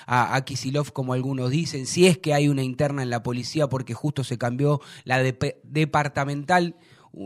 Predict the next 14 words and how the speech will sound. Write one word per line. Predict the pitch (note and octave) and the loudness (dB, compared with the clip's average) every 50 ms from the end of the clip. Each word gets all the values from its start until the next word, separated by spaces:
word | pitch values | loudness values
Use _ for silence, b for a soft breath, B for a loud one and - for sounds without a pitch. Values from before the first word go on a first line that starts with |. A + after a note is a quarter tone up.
| F#2 F#2+ - - A#1+ - | -10 -10 -12 -14 -12 -6
el | - C#3+ | -2 0
mismo | D3+ D#3+ F#3 F3 D#3+ D3+ D3 D3+ | 4 6 6 6 6 4 4 4
día | D#3 E3 E3+ D#3 C3+ | 4 4 2 2 0
que, | - B2+ B2+ A#2+ A2+ B B B B B | -2 -6 -6 -6 -6 B B B B B
que | B C#3+ | B -6
se | B2 - | -4 -4
jugaba | C#3 - C#3+ D3+ D#3 D3 C#3 | -4 -2 0 2 2 2 2
ese | C3+ D3 C3+ | 0 -2 -4
partido. | A#2 B2+ B2 B2 A#2 A#2 D#3+ E3 E3 D#3 D#3 D#3 - b b b b b b b b b b b b | -2 -2 -2 -2 0 2 2 4 4 4 2 -2 -6 b b b b b b b b b b b b
La | b D#3+ F#3+ G#3+ | b 4 6 6
única | A#3+ A#3 G3 D3+ D#3 C#3+ | 6 4 0 0 0 0
realidad | C#3 C3+ C3+ C3 C3+ C#3+ D#3 E3 E3 D#3 | 0 0 -2 0 0 2 2 2 2 0
que | - C3 | -2 -6
sabemos, | G#2+ - A#2 B2 C#3 D3 D3 C3+ A#2 G#2+ - - - | -4 -2 0 0 0 0 0 -2 -6 -8 -10 -14 -20